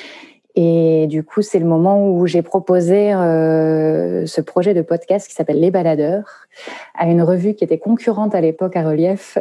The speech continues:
euh, qui s'appelle Les Others et qui avait une grande présence sur le web. Or, dans le podcast, ce que je m'étais dit, c'est qu'en fait, euh, moi, je savais fabriquer un peu du son,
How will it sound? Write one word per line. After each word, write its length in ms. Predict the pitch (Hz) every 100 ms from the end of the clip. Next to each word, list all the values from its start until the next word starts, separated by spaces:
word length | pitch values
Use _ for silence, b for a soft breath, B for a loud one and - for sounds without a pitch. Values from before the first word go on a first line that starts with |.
| -
euh, 800 | 165 160 156 151 160 156 156 156
qui 140 | 160 -
s'appelle 280 | 156 165
Les 160 | 170 220
Others 540 | 185 151 156 175 175 -
et 60 | 165
qui 160 | -
avait 120 | 175 170
une 80 |
grande 260 | 175 175 220
présence 360 | - 196 208 202
sur 160 | 175
le 80 | 156
web. 360 | 151 160 196 170 - _ B B B B B B _ _
Or, 420 | 170 180 185 - -
dans 140 | 175 170
le 80 |
podcast, 680 | 165 175 - 175 190 - -
ce 160 | 165 -
que 120 | 180
je 120 | 156
m'étais 280 | 175 185 180
dit, 340 | 170 190 226
c'est 220 | 220 - 180
qu'en 180 | 165
fait, 380 | 160 208 208 -
euh, 420 | 175 160 156 156 156
moi, 120 | 180
je 80 | -
savais 260 | 170 160
fabriquer 420 | 160 175 170 165
un 120 | 180 165
peu 120 | 170
du 120 | 160
son, 280 | - 214